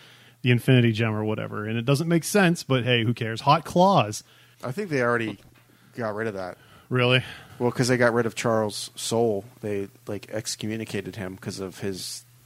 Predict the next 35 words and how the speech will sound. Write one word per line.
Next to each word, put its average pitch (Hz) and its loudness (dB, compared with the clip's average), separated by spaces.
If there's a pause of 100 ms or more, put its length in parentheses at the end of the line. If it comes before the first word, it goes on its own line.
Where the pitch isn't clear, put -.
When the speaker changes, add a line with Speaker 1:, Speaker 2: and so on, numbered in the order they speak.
(420)
Speaker 2:
tyrant 107 -4
on 92 -10 (160)
Speaker 1:
They 139 2
Speaker 2:
Twitter 156 2
Speaker 1:
excommunicated 151 4
him 101 -4
Speaker 2:
They, 151 0
they, 143 0
Speaker 1:
from 151 8
the, 143 8
Speaker 2:
they, 131 -6
Speaker 1:
from 156 8
Speaker 2:
well, 139 8
Speaker 1:
the 135 6
church? 147 4
Speaker 2:
no, 156 4
from, 139 -4
basically 139 -2
from 127 -8
Marvel. 131 -2
They 117 -4
canceled 131 -6
his, 117 -8
uh, 101 -8 (420)
Darth 117 -6
Vader 120 -6
book. 104 -10
Speaker 1:
That's 139 -4
Chuck - 0
Wendig. 117 -4 (240)
Speaker 2:
No, 120 -2
Charles 131 -6
Soule 143 -6
was 104 -8
writing 98 -10